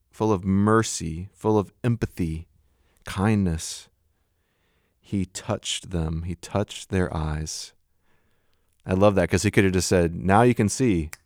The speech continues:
and it would have been done. But he laid his hands with his gentle touch on their eyes, and healing streams flowed from him,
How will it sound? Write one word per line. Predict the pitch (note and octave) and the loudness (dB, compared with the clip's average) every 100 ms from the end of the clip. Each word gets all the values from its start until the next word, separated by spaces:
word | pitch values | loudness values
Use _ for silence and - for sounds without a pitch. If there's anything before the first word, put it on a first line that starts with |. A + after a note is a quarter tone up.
| _ _ - | _ _ -8
and | F2+ | -4
it | F2 | -2
would | F2 | -2
have | F2 | -2
been | F#2+ F2+ | -2 0
done. | F2+ E2+ D2+ D#2+ _ _ _ _ _ _ _ _ _ _ _ _ _ | 0 0 -4 -12 _ _ _ _ _ _ _ _ _ _ _ _ _
But | F#2+ | -2
he | F2 G2 | 0 2
laid | F#2 G2 G2+ A2 | 2 2 2 2
his | A2+ G2 | -2 -4
hands | - G#2 G#2 G2+ F#2 F2 - - - _ _ _ _ _ _ _ _ _ _ _ _ _ _ _ _ _ - | -6 -2 0 0 0 -2 -6 -10 -16 _ _ _ _ _ _ _ _ _ _ _ _ _ _ _ _ _ -6
with | G#2 - | -6 -2
his | G2 F2+ | -4 -4
gentle | - G2+ G2 F#2+ | -2 -2 -2 -6
touch | - - F#2 - - | -6 -6 -6 -8 -6
on | F#2 F#2 | -4 -2
their | F#2+ - | -4 -6
eyes, | E2+ F2 F#2 F2 - - _ _ _ _ _ _ _ _ _ _ _ _ _ - | -6 -6 -8 -10 -12 -18 _ _ _ _ _ _ _ _ _ _ _ _ _ -4
and | F#2+ E2+ | -2 -2
healing | - - A2 A2 G#2+ G#2 G2 | -4 -2 2 2 2 0 0
streams | - - A2 G2 F#2 F2 E2+ - | -4 -6 -2 0 2 0 -2 -6
flowed | - F#2 F2+ F2 E2+ E2 E2+ | -8 -2 0 0 0 -4 -10
from | - F2+ E2 | -8 -6 -4
him, | E2+ D#2+ D#2+ D#2 | -6 -4 -6 -10